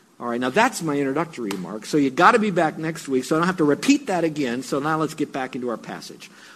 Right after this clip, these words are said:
With that, let's look at the three words here. And these three words are important, three terms, and that is the,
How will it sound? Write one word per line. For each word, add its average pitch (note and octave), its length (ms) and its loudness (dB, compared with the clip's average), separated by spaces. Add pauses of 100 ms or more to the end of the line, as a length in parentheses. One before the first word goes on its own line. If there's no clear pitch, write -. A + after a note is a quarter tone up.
With A#3 260 2
that, D#3+ 200 4
let's A#3 240 2
look F#3 220 4
at D3 80 -4
the C#3+ 100 -4
three D#3 320 0
words A#2+ 380 0
here. B2 180 -2
And B2+ 100 -4
these A#3 220 -2
three G#3+ 140 0
words F3 320 4
are D3+ 60 2
important, C#3+ 420 0
three A3+ 180 -2
terms, C3+ 380 -6
and D3 100 -4
that D#3 140 -4
is D#3 160 0
the, C#3 120 -2